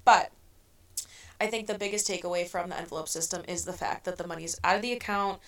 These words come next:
You can't see it digitally. It's gone. Um, I would say the biggest downfall,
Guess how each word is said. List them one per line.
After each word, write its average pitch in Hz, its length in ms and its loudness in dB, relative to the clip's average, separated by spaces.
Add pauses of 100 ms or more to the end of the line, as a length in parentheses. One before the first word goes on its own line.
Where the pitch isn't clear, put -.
(200)
You - 80 -20
can't 202 280 -6
see 247 120 0
it 226 100 -6
digitally. 190 560 -2
It's - 160 -10
gone. 180 540 2 (340)
Um, 175 340 0
I 196 180 2
would 226 180 -2
say 214 180 0
the 196 140 -4
biggest 185 380 -4
downfall, 302 960 2